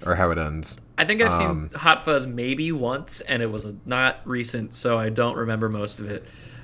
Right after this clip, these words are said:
Speaker 2: Um,
Speaker 1: Okay, well, the, the, the ending has one bit that's just like, "Ooh," and it makes me, like, cringe up and, like, not feel,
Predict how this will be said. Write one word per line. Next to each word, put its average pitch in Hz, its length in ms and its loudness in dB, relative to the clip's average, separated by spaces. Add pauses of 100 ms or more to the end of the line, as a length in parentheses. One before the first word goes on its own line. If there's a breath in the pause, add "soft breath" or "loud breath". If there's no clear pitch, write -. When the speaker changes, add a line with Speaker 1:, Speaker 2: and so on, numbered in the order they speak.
(140 loud breath)
Speaker 2:
Um, 101 420 -2
Speaker 1:
Okay, 135 360 6
well, 117 240 8
the, 135 100 8
the, 123 300 2
the 123 180 4
ending 135 280 6
has 113 300 4
one 104 260 6
bit 90 320 2
that's 82 160 0
just - 280 0
like, 80 240 -2 (160)
"Ooh," 135 280 6
and 90 320 2
it 98 100 0
makes 104 240 -4
me, 104 80 4
like, 90 280 2
cringe 98 380 0
up 92 220 0
and, 90 140 0
like, 85 200 -6
not 92 260 -2
feel, 98 380 2